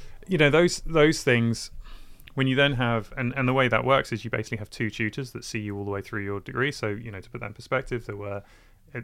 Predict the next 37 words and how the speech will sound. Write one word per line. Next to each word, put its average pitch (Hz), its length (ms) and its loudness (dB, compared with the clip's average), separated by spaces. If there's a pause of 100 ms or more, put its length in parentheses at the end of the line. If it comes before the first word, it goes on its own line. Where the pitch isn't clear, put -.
(120)
at 113 80 -12
the - 60 -6
college 110 300 -2
I 104 40 0
was 101 120 -4
at, 123 180 0
there 110 80 -10
were 104 120 -6
only 107 180 -8
eight 110 240 -4
of 107 80 -6
us 120 240 -6 (100)
on 104 400 -10
my 104 180 -12
course, 135 560 -6 (400)
um, 101 440 -12 (180)
you 107 100 -10
know, 98 100 -8 (140)
and 104 140 -10
then 98 140 -10
you've 98 180 -14
got 113 60 -10 (140)
two 101 180 -2
tutors 101 300 -2
looking 104 180 -8 (120)
after - 200 -10
you. 117 160 -8
So - 140 -10
there's 110 120 -4
a 120 100 -10
really 156 160 -12 (100)
high 117 180 0 (200)
ratio 117 280 -4 (220)
of, - 160 -14 (260)
of 104 160 -14
that. - 160 -10 (720)
But 107 160 6